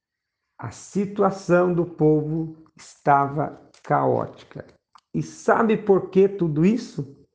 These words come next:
Do verso seis ao dez,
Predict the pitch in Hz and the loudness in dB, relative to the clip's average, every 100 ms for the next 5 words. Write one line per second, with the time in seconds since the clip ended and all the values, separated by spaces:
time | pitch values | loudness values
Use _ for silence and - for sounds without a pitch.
0 | _ _ _ - 113 123 110 127 131 131 | _ _ _ -10 -6 -4 0 2 2 -2
1 | 117 107 - - 196 226 214 202 147 135 | -8 -10 -8 2 4 4 2 2 2 2
2 | 135 156 175 - | 2 -2 -6 -14